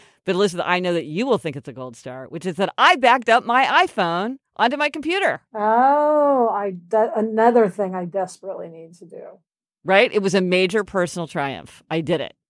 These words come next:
Speaker 2: And do you have it so that it continually updates now, or do you ha-, or are you just sort of, like, starting over? Like, will, will it back up automatically now?
Speaker 1: Well, see, see, the thing is, I use a P C, not a Mac.
Speaker 2: Oh, right.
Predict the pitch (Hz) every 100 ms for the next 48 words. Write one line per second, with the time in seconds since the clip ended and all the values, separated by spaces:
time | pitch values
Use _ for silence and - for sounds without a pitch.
0 | _ - 233 233 190 240 233 247 247 262
1 | - 247 226 214 208 202 180 - 226 226
2 | 220 202 190 190 - 233 254 - 269 277
3 | 277 269 214 185 202 202 175 185 202 196
4 | 190 175 185 - 196 175 170 175 - 202
5 | 190 190 180 185 175 175 _ - 202 190
6 | - - 202 185 208 220 202 226 214 190
7 | 214 220 214 226 214 - 202 202 190 190
8 | 208 226 254 269 277 _ - 240 254 277
9 | _ 208 214 254 - _ - 233 208 277
10 | 277 - 185 208 220 208 - 196 - 175
11 | 185 262 277 _ _ - 208 226 240 247
12 | 254 262 254 247 220 185 180 175